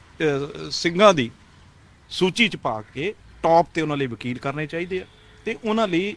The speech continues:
ਜੱਦੋ ਜਹਿਦ ਆ ਜਿਹੜੀ, ਉਹ ਕੱਲ੍ਹ ਤੋਂ ਹੀ ਅਕਾਲੀ ਦਲ ਨੂੰ ਤੇ ਮੂਹਰੇ ਮਜੀਠੀਆ ਸਾਹਿਬ ਨੂੰ, ਧਾਮੀ ਸਾਹਿਬ ਨੂੰ ਲੱਗਣਾ ਚਾਹੀਦਾ। ਇਹ ਵੀ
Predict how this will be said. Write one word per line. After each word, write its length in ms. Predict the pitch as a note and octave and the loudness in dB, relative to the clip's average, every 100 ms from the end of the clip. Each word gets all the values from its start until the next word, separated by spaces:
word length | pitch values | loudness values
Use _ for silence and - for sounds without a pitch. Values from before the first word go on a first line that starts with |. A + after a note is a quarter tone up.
| B2 | -4
ਜੱਦੋ 320 | D3 D3 A3 | -2 6 6
ਜਹਿਦ 320 | D#3 C3+ B2 B2 | 6 0 -2 -4
ਆ 60 | |
ਜਿਹੜੀ, 340 | A#2+ C#3+ G3 - - - | -2 -2 -2 -6 -20 -8
ਉਹ 100 | A#3+ - | -8 2
ਕੱਲ੍ਹ 200 | B3+ C#4+ | 4 4
ਤੋਂ 140 | A#3+ | 2
ਹੀ 80 | C#3+ - - - - - - | 0 -2 -18 -20 -20 -14 -8
ਅਕਾਲੀ 320 | - C3 C3 | -2 0 0
ਦਲ 160 | B2+ B2+ | -2 -2
ਨੂੰ 240 | G3 B3+ - - - - | -4 -6 -12 -20 -20 -2
ਤੇ 60 | F#3+ | 0
ਮੂਹਰੇ 320 | D3 E3 G#3 | 2 6 6
ਮਜੀਠੀਆ 420 | D#3 C3 - D#3+ | 6 0 0 -2
ਸਾਹਿਬ 240 | C#3+ D#3 E3 | 0 0 2
ਨੂੰ, 300 | E3+ F#3+ - - - - - - | 0 -2 -8 -18 -20 -20 -20 4
ਧਾਮੀ 260 | D#3+ C#3 G3+ | 6 8 6
ਸਾਹਿਬ 220 | F#3+ D3+ | 4 4
ਨੂੰ 100 | B2+ | 0
ਲੱਗਣਾ 280 | G#2+ A#2 A2 | -2 -4 -4
ਚਾਹੀਦਾ। 440 | C3 D3+ F#3 F#3 - - - - - - - - - | -4 0 0 -2 -6 -20 -20 -20 -20 -20 -20 -20 0
ਇਹ 120 | G#3+ C4 | 4 6
ਵੀ 240 | C#4+ | 4